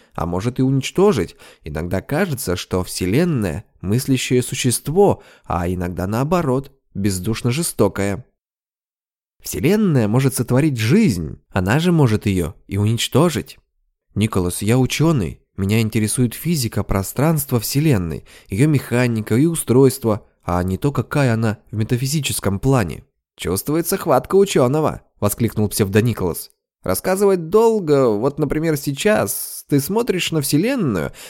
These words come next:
скажем, точнее, на ее часть. Наслаждайся,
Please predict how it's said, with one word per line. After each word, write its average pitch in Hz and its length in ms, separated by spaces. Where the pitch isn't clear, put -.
скажем, 90 720
точнее, 123 480
на 120 100
ее 139 220
часть. - 580
Наслаждайся, 113 840